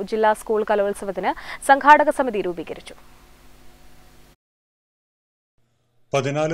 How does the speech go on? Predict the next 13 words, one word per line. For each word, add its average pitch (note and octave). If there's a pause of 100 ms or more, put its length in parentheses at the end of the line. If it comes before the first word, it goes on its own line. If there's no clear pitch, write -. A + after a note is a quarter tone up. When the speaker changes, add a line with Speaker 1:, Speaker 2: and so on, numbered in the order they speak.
Speaker 2:
വർഷത്തിന് D3+
ശേഷം C#3 (100)
ഉദിനൂർ B2+
ഗവൺമെന്റ് B2+
ഹയർ A#2+ (100)
സെക്കൻഡറി A#2
സ്കൂൾ A2+ (240)
വീണ്ടും B2+ (120)
കലാമാമാങ്കത്തിനൊരുങ്ങുന്നു. B2 (280)
കലോത്സവത്തിന്റെ D3+ (100)
സുഗമമായ C3+
നടത്തിപ്പിന് B2 (240)
സംഘാടക C3